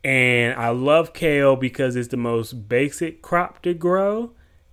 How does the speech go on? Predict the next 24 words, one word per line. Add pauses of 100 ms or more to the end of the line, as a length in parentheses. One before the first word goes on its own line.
(160)
And
I
love
kale
because (260)
every
time
I
grow
kale,
my
kale
looks
amazing. (320)
And
for
some
reason,
I
can
always
keep
the
bugs